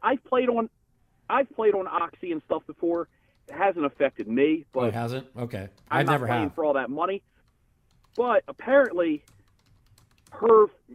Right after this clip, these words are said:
Speaker 1: the friend that she had in the game, Rip, Jacob,
Speaker 2: Yeah.
Speaker 1: whatever his name
Speaker 2: Yeah.
Speaker 1: is, isn't he starting a weed toothpaste or
Speaker 2: Yeah.
Speaker 1: marijuana toothpaste
Speaker 2: Yes,
Speaker 1: business?
Speaker 2: something like that,
Speaker 1: Did she
Speaker 2: yeah.
Speaker 1: swallow it? Did she swallow it or something, Mike?
Speaker 2: Yeah, maybe.
Speaker 1: I'm not trying to be,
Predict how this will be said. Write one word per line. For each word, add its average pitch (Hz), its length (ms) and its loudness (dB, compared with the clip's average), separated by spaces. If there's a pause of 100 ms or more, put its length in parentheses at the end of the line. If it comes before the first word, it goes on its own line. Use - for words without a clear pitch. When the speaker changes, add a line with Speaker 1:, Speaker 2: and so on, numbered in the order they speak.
(380)
Speaker 1:
the 185 80 2 (140)
friend 226 220 2
that 214 120 -4
she 190 120 -10
had 180 160 0
in 170 80 -6
the 151 40 -12
game, 147 320 -2
Rip, 160 200 4 (360)
Jacob, 165 360 2
Speaker 2:
Yeah. 101 40 -10
Speaker 1:
whatever 143 300 0
his 156 80 -6
name 190 200 -4
Speaker 2:
Yeah. 202 100 -2
Speaker 1:
is, 214 80 -2 (920)
isn't 247 180 0
he 254 280 2
starting 208 360 4
a 151 180 4
weed 147 440 0 (200)
toothpaste 196 500 0 (300)
or 131 140 6
Speaker 2:
Yeah. 185 180 6
Speaker 1:
marijuana 180 280 2 (120)
toothpaste 185 260 -12
Speaker 2:
Yes, 151 300 4
Speaker 1:
business? 208 140 6
Speaker 2:
something 156 320 2
like 120 220 2
that, 101 180 -4
Speaker 1:
Did - 80 -4
she - 60 -6
Speaker 2:
yeah. 107 220 -2
Speaker 1:
swallow 220 460 8
it? 285 160 4 (460)
Did 233 180 0
she 220 100 -6 (120)
swallow 226 380 6
it 233 60 4
or 233 100 2
something, 233 300 -2
Mike? 240 320 -2 (120)
Speaker 2:
Yeah, 135 140 -4
maybe. 131 420 0 (400)
Speaker 1:
I'm 214 80 -8
not 233 140 0
trying 208 200 4
to - 40 -8
be, - 100 -10